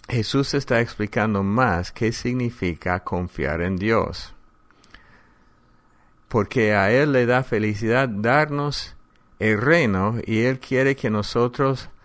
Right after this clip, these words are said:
almacenemos los tesoros en el cielo. Entonces nos da un consejo,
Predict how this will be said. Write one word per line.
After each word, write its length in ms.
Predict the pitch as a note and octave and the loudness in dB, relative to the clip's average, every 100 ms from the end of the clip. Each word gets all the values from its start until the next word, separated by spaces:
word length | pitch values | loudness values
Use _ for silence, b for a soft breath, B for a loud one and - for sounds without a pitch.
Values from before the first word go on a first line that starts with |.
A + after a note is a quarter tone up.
| b b b | b b b
almacenemos 1200 | G#2 A#2 B2+ - F#2 F#2+ A#2+ B2+ C3 B2+ - - _ _ | 2 4 2 0 0 2 2 2 0 -2 -4 -12 _ _
los 440 | A2 G#2 G#2 - - - | -2 0 0 -4 -10 -4
tesoros 760 | F#2+ F#2 - A2 A#2 B2+ B2 - | -2 -2 0 0 2 2 -2 -6
en 160 | G#2 F2+ | -6 -4
el 160 | F2 | -4
cielo. 680 | - - D3+ D3+ F#2+ B1+ F2 - _ _ _ _ b b b b b b b b b b | -6 -4 0 0 0 -4 -8 -14 _ _ _ _ b b b b b b b b b b
Entonces 640 | G2+ G#2 C3 A#2+ A#2+ B2+ | -4 -2 2 2 2 0
nos 300 | A2+ G#2 G#2+ | 0 2 0
da 160 | G2 G2 | 2 2
un 80 | A2 | 2
consejo, 800 | D#3 C#3+ - F#3+ F3+ G2+ D2+ | 0 -2 0 2 2 2 -2